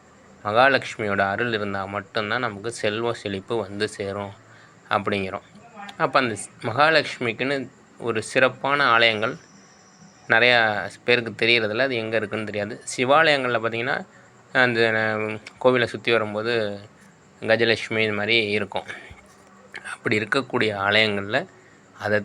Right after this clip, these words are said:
தவிர இன்னும் சிறப்பான சில ஆலயங்கள், அஹ், இருக்கு. இதுல நான் சொல்லக்கூடிய இந்த ஆலயம் பார்த்தீங்கன்னா, ஒரு ஆயிரம் ஆண்டு பழமை வாய்ந்த ஒரு ஆலயத்துல மகாலட்சுமிக்குன்னு ஒரு, ஒரு சிறப்பு அந்த இடத்துல இருக்கு. குபேரன் வழிபட்டு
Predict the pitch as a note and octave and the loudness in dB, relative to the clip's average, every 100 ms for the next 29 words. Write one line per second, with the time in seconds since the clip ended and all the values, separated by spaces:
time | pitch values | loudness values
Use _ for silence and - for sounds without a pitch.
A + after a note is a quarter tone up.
0 | - A#2 C3+ E3+ D#3 F3 F3 B2+ A#2+ B2 | 2 2 6 4 4 2 2 0 0 -2
1 | C3 B2 A#2 A2 A2 A2 G#2+ G#2+ - _ | -4 -4 -2 2 4 4 0 -4 -6 _
2 | _ - - _ - B2+ A#2+ A2+ A2+ A2+ | _ -20 -20 _ -4 2 4 4 2 0
3 | A2 A2 G#2+ - A#2+ A2+ A2 C#3 - - | -2 -4 -6 -2 -2 0 0 0 -4 -20
4 | - - A2+ A#2 G#2+ A#2+ B2+ C#3+ D3+ C3 | -14 -4 0 4 6 4 2 -2 0 -2
5 | A#2+ A2 A2+ A#2 G#2+ G#2+ B2 C#3+ A2 G#2 | 0 0 2 0 -2 -6 -4 -4 -4 0
6 | A#2 B2 B2 C3 D#3 F3 - A2 A#2 A#2+ | 2 2 0 -4 -4 -4 -2 -2 0 -2
7 | A2+ A2+ B2+ C3 E3 - - - _ - | -2 -2 -4 -6 -8 -10 -20 -20 _ -2
8 | A#2 G#2 G#2 A2+ A2+ G2 G#2+ B2 A#2+ F#2+ | 0 2 4 4 4 0 -6 -6 -6 0
9 | A#2+ B2+ A#2+ - A#2+ G2+ B2 C#3+ B2+ G#2 | 4 4 0 -4 -6 -6 -4 -2 -2 -4
10 | G2+ - - _ - - - - - - | -10 -20 -20 _ -20 -20 -20 -20 -16 -4
11 | A2+ A2 G#2 - C3 C3+ - - D#3+ - | 0 0 0 4 4 4 -4 -2 0 0
12 | A#2 A2+ G#2+ A2+ A2+ G#2+ G#2 - G#2+ G2+ | 0 0 0 0 0 0 -4 -4 -4 -4
13 | - - - - A#2 B2+ C#3 C3 A2 A#2+ | -14 -20 -16 -2 4 6 6 4 2 2
14 | A#2+ A2+ - _ C#3+ - | 2 0 -4 _ -2 -2